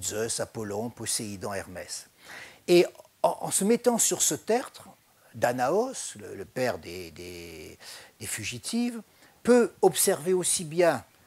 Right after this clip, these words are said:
l'arrivée des Argiens qui viennent de la ville, euh, dans la direction du, du, du lieu de Dionysos, ou bien la flotte égyptienne qui arrive par la mer à la poursuite des, des fugitives.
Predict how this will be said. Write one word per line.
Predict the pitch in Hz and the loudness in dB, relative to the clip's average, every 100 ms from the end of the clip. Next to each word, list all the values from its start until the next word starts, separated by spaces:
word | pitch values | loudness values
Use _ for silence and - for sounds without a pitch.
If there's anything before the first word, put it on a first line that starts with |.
| _ _ | _ _
l'arrivée | 117 170 175 170 147 | 4 4 4 2 0
des | 139 127 139 | 0 2 2
Argiens | 120 107 143 127 | 2 0 2 0
qui | - | -2
viennent | 101 123 131 | -4 -2 0
de | 113 | 0
la | 110 | 0
ville, | 107 113 110 87 - _ _ _ - | -2 -2 -4 -6 -12 _ _ _ -14
euh, | 98 90 | -12 -10
dans | 92 107 | -6 -4
la | |
direction | 101 92 92 - 110 | -4 -8 -6 -4 -6
du, | 85 87 82 | -8 -12 -14
du, | 82 101 | -14 -14
du | 104 | -12
lieu | 95 113 | -8 -8
de | |
Dionysos, | 92 101 95 98 190 254 - - - - | -8 -10 -8 -2 0 0 -4 -10 -18 -10
ou | 139 | 0
bien | 143 254 | 10 10
la | 208 | 10
flotte | - 202 190 | 6 4 2
égyptienne | 143 117 - 196 254 269 | 0 -4 -2 4 6 4
qui | - | -2
arrive | 101 190 - | -2 -2 0
par | 110 | 2
la | 107 | 2
mer | 107 185 247 233 - - | 4 6 6 4 -2 -8
à | 113 | 0
la | 117 | 0
poursuite | - 117 - - 226 - 127 113 | 0 0 2 4 2 0 -6 -4
des, | 139 139 | 0 0
des | 113 | 0
fugitives. | 143 156 110 110 - 90 76 | -6 -6 -8 -8 -10 -12 -16